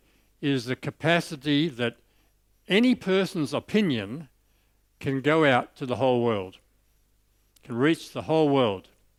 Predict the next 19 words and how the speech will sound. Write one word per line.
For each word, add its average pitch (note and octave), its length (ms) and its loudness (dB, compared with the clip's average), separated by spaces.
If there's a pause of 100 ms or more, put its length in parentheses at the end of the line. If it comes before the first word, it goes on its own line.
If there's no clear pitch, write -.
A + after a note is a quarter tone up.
(600)
Now, E3 100 4
people F3 340 0
have C3+ 120 2
always B2+ 380 2
had D3 340 2 (280)
their A#2+ 200 0
unique A2+ 500 -4
opinion, A#2+ 540 -12 (680)
but C#3 140 0
now E3+ 360 4
their D3 360 0
unique C3 460 0
opinion A#2 480 -8
can C#3+ 440 0
travel E3+ 600 -2
anywhere C#3 500 0
in C#3 100 -4
the D3+ 80 -4
world. D#3+ 380 -2